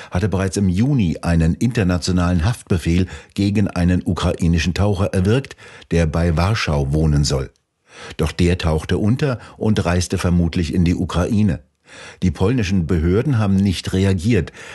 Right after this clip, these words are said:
Sie wiesen auf einen angeblichen formalen Fehler hin. Die deutschen Behörden hätten einen entsprechenden Eintrag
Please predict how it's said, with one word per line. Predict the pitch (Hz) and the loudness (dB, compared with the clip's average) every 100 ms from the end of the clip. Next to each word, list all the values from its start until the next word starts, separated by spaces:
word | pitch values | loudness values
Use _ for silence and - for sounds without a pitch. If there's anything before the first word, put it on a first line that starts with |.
| - | -2
Sie | 85 92 78 | 2 4 4
wiesen | 85 85 92 | 2 2 2
auf | - 87 - | 0 -2 -2
einen | 90 87 85 | 0 0 0
angeblichen | 87 92 85 78 82 85 | 0 2 0 0 0 0
formalen | 78 95 82 76 76 80 82 | 0 0 2 2 2 2 0
Fehler | - 107 110 | 0 0 2
hin. | 90 92 - - - - 90 | 2 0 -2 -10 -20 -6 -2
Die | |
deutschen | 85 113 - 113 | 0 0 0 0
Behörden | 78 92 147 113 | 2 0 0 0
hätten | 90 101 | 0 0
einen | - 85 82 | 0 2 2
entsprechenden | - 85 - 87 87 90 - | 0 -2 0 -2 0 0 0
Eintrag | 90 98 - 90 | 0 0 0 -4